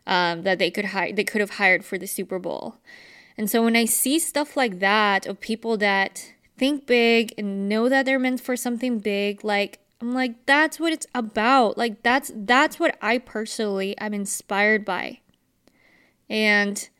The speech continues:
again, this is me, like I was telling you at the beginning of this, of this podcast. I'm so fired up about it. But it's like, it's like this,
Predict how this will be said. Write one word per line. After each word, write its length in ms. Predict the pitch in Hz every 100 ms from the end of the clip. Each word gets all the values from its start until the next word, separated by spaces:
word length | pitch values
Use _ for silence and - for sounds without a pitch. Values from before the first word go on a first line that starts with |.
| _ _
again, 460 | - 226 240 220 202
this 180 | 226 233
is 160 | 262
me, 560 | 233 233 240 240 254 269
like 160 | 220 233
I 80 |
was 160 | 226 214
telling 460 | - - 208 220 226
you 80 |
at 80 | 233
the 80 | 220
beginning 440 | 220 208 202 202
of 200 | - 208
this, 400 | 202 202 196 - - _ - - - - _ _ _ _ _ _ _ _ -
of 80 | 220
this 160 | 208
podcast. 920 | - - 208 208 226 196 180 - - - -
I'm 80 | 233
so 240 | 208 220 226
fired 340 | - 208 214
up 160 | 190 196
about 280 | 185 -
it. 120 | - - 233 _ _ _ _ _ _ -
But 180 | 240 214
it's 140 | 208
like, 180 | 208 196
it's 160 | - 214
like 160 | 226 214
this, 320 | 226 220